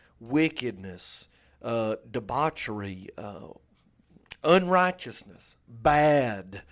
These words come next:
to put it in plain English. And then light represents purity, holiness, righteousness, the things that are good,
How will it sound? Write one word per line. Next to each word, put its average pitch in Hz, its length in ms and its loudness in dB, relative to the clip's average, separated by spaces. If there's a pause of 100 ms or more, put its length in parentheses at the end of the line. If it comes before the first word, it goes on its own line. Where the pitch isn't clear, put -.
(220)
to 123 80 -4
put 131 240 0
it 127 120 -2
in 131 80 -14
plain 123 520 -4 (380)
English. 127 560 -2
And 135 160 -4
then 147 320 -2 (1080)
light 131 800 2 (320)
represents 123 920 -2 (320)
purity, 139 960 -2 (320)
holiness, 131 1040 0 (280)
righteousness, 120 1000 -2
the 120 160 -8
things 143 420 -4
that 135 340 -2
are 127 360 2 (500)
good, 127 560 2